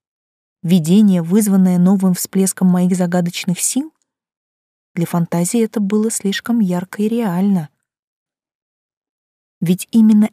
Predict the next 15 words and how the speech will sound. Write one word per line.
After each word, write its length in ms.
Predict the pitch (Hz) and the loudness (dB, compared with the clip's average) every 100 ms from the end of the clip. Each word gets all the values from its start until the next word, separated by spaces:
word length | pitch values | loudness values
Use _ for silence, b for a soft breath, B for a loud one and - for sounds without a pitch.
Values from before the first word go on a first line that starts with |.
| _ | _
этого 380 | 254 233 180 170 | -6 -4 -6 -4
будущего 580 | 170 240 254 190 170 170 | -2 0 0 -2 -2 0
мы 220 | 180 196 | 2 2
избежали, 600 | 160 156 170 240 254 160 b b - | 0 -4 -4 -2 -4 -8 b b -6
когда 260 | 180 175 | -4 -2
Влас 340 | 175 185 247 - | -2 -2 -4 -4
по 120 | 185 | -8
каким-то 420 | 185 - 226 196 | -8 -4 -4 -2
причинам 500 | 190 175 - 277 208 | -6 -6 -4 -2 -2
отказался 640 | 185 185 196 196 247 - 185 | -2 -6 -4 -2 -2 -2 -6
от 100 | - | -6
своего 360 | 190 196 196 | -2 0 -2
плана 400 | 180 185 233 254 | -4 -4 -2 0
разрушить 540 | 180 175 196 220 - 214 | 0 -2 -2 -4 -4 -2
город. 560 | 214 240 190 156 - | 0 0 -2 -6 -18